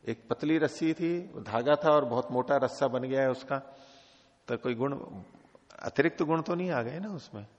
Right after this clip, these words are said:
बोले, "नहीं, देखो धागा तो बहुत कम भार उठा सकता था, खींच सकता था, ये तो इतना खींच सकते हैं।" भाई वो एक थोड़े थोड़े मिल करके ही तो ये हुए हैं, अतिरिक्त तो नहीं आ गया है ना कुछ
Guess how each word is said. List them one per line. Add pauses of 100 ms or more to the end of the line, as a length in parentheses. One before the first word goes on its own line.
(640)
बोले,
"नहीं,
देखो
धागा
तो
बहुत
कम
भार (140)
उठा
सकता
था, (340)
खींच
सकता
था,
ये
तो
इतना
खींच
सकते
हैं।" (260)
भाई
वो
एक
थोड़े
थोड़े
मिल
करके
ही
तो
ये
हुए
हैं, (1040)
अतिरिक्त
तो
नहीं
आ
गया
है
ना
कुछ